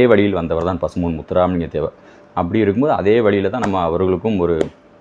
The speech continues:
ஒரு ஏழாம் படை முருகனாக நினைத்து இந்த தேவர் ஜெயந்தி வந்து உலக மக்களால், உலக தமிழர்களால் கொண்டாடப்படுகிறது.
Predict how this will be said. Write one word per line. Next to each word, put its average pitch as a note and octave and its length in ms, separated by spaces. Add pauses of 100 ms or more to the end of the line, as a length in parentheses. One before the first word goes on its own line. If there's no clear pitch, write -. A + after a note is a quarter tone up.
(420)
ஒரு F2 80 (120)
ஏழாம் G2+ 260
படை F#2 220
முருகனாக F2+ 500
நினைத்து E2 300 (100)
இந்த E2 240
தேவர் F2 280
ஜெயந்தி D#2+ 340
வந்து F2 180 (680)
உலக F#2+ 180
மக்களால், F2 440
உலக F2+ 140 (140)
தமிழர்களால் D#2+ 520
கொண்டாடப்படுகிறது. D#2 720